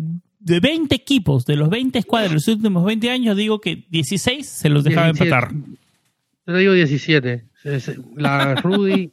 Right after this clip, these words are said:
Speaker 2: <laughs> la de Rudy, la de Paletti y la de Ca-, eh, Capello superaban un momento como este. El, el, en las otras diecisiete,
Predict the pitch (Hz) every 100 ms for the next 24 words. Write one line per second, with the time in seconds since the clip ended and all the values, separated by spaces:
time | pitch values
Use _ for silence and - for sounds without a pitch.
0 | 151 147 147 _ - 156 147 151 143 185
1 | 214 214 208 175 156 156 156 156 151 139
2 | - 156 185 208 208 214 - _ _ _
3 | _ - 160 156 156 151 156 151 147 147
4 | 139 156 151 - 151 156 143 156 175 202
5 | 190 170 - _ _ _ _ - 165 151
6 | 151 165 160 165 156 156 156 139 135 135
7 | - 135 135 147 147 143 147 143 185 190
8 | 175 165 151 202 202 202